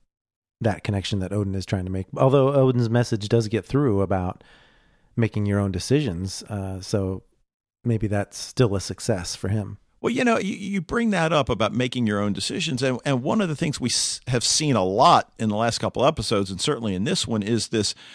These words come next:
Speaker 2: open defiance of his father.
Speaker 1: Yeah, well, actually, at first, I thought that too, but now I'm wondering if that initial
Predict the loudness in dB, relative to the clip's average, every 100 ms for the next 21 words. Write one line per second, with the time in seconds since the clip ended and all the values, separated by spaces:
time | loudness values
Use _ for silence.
0 | -20 -20 _ 6 6 6 4 4 0 0
1 | 0 4 4 2 -2 -2 -2 -6 _ _
2 | _ _ 2 2 2 -4 -4 0 4 4
3 | 2 -2 -8 _ -20 -20 -20 _ -20 -18
4 | -2 2 4 4 4 2 -4 -12 -4 -2
5 | 0 0 0 -2 0 0 0 -6 -4 0
6 | 2 2 2 2 0 0 2 2 -2 -14
7 | -2 0 2 2 4 4 4 4 4 2
8 | 2 -2 0 0 2 2 4 2 2 0